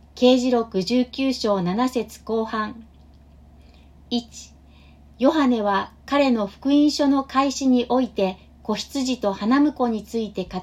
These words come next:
っており、啓示録においては子羊の婚姻の時が来たと言っています。ヨハネ三章二十九節、花嫁を持つ者は花婿である。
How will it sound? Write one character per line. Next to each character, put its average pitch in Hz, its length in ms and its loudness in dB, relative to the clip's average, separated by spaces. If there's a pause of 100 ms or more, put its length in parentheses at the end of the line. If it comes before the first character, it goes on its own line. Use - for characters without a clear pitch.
(100)
っ 247 120 -2
て 226 180 -4
お 226 120 0
り、 202 220 -2 (420)
啓 262 260 4
示 247 120 -2
録 247 280 0
に 175 140 0
お 220 140 0
い 247 60 0
て 233 180 -4
は 190 240 -4 (260)
子 220 120 -2
羊 269 400 -2
の 202 160 -2
婚 277 300 0
姻 302 180 4
の 285 180 0
時 277 260 -4
が 170 140 -4
来 - 120 -16
た 262 160 0
と 180 240 -6
言 165 100 -10
っ - 20 -20
て 185 200 -4
い 170 160 -4
ま 175 140 -6
す。 - 240 -20 (1900)
ヨ 254 120 4
ハ 262 160 4
ネ 196 120 -2
三 269 300 0
章 196 260 0
二 233 200 0
十 240 220 0
九 262 280 -4
節、 - 420 -6 (640)
花 262 320 2
嫁 254 320 2
を 202 120 -2
持 226 140 0
つ 269 160 -2
者 220 300 2
は 185 300 -4
花 240 340 0
婿 214 300 0
で 175 160 -4
あ 190 100 -4
る。 170 160 -4